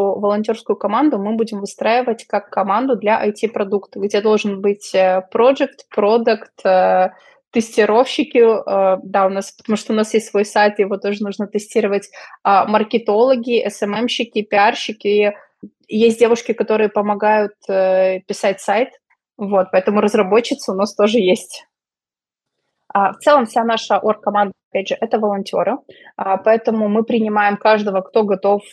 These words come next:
а, нам помочь и кто готов принести какую-либо ценность для сообщества. А, из-за того, что это волонтёрская активность, то тоже есть свои нюансы. И здесь важно соблюдать, э,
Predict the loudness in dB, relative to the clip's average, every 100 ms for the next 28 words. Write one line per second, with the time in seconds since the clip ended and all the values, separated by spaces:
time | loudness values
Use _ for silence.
0 | -2 0 2 0 0 -2 -4 -2 -2 0
1 | -2 0 -2 -4 -6 -10 -12 -8 -6 -4
2 | -2 -2 -2 -4 -8 -6 -4 -2 -4 -4
3 | -6 -4 -6 -8 -2 -2 0 -2 -2 -4
4 | -4 -6 -2 -2 0 0 0 0 -6 -14
5 | -4 -4 -4 -10 -20 -8 -2 0 0 0
6 | -2 0 2 0 0 0 2 2 0 0
7 | 0 -2 -2 -4 -2 -2 -4 -2 -2 0
8 | -4 -8 -4 -2 2 0 0 0 0 2
9 | 0 -2 -4 -4 -2 -2 -6 _ _ _
10 | -4 0 0 2 0 4 2 2 -4 -6
11 | 0 2 2 -2 0 4 4 4